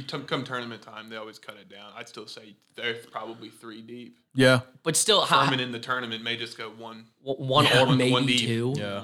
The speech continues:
Speaker 3: If, if they have to, they have that second guy to go that deep. But,
Speaker 1: Mm-hmm.
Speaker 3: like, come tournament time, yeah, you're gonna shorten your bench a little bit, but still,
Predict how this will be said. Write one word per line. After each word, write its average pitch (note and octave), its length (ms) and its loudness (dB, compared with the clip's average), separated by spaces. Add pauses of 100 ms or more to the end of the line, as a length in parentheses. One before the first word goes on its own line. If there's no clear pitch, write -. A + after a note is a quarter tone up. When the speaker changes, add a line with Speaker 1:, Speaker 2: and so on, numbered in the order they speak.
(120)
Speaker 3:
If, D#3+ 200 2
if D3 180 0
they C#3+ 100 4
have A2+ 320 -2
to, C3+ 120 0
they A#2+ 120 2
have A2+ 220 2
that A2 220 -2
second A2 340 -6
guy G#2 180 -4
to G#2+ 80 -4
go A2+ 180 -4
that A2+ 220 -2
deep. C3 240 -4
But, A#2+ 80 -8
Speaker 1:
Mm-hmm. G#2 80 -8
Speaker 3:
like, G#2+ 200 -8 (500)
come D#3+ 180 4
tournament C#3+ 340 2
time, A#2+ 220 2
yeah, A#2+ 180 4
you're A2+ 160 0
gonna A2+ 140 0
shorten A#2 340 0
your G#2+ 120 -4
bench G#2+ 240 -6
a B2 40 -6
little A2 160 -4
bit, G#2 300 -4
but - 220 -2
still, A#2 560 2